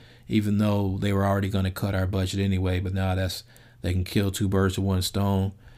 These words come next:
Uh, they can make some folks happy with defunding the police, but at the same time, the calls don't slow down. We may have less resources. So when you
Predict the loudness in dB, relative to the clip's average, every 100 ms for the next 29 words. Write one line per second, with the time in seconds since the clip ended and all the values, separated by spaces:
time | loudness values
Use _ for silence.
0 | -20 -20 -20 -20 -20 -14 -8 -4 -2 -2
1 | 2 2 2 0 -8 -20 -10 -6 -4 -2
2 | -2 -2 -2 0 0 -2 -2 -10 -20 -20
3 | -20 -20 -20 -20 -20 -20 -20 -20 -20 -20
4 | -4 0 0 2 0 2 2 4 4 4
5 | 0 -2 4 4 4 2 -4 -10 -20 -20
6 | -20 -20 -20 -20 -20 -20 -20 -20 -8 -4
7 | -2 0 2 2 0 0 -2 0 2 0
8 | -2 -6 -18 -20 -20 -20 -8 -6 -4 -2
9 | 0 2 2 0 -2 -4 -8 -20 -20 -20
10 | -20 -20 0 2 2 2 -2 0 0 2
11 | 2 2 0 -4 -10 -20 -20 -20 0 4
12 | 6 4 4 2 0 0 2 2 2 2
13 | 2 0 0 0 -2 0 2 2 0 0
14 | -2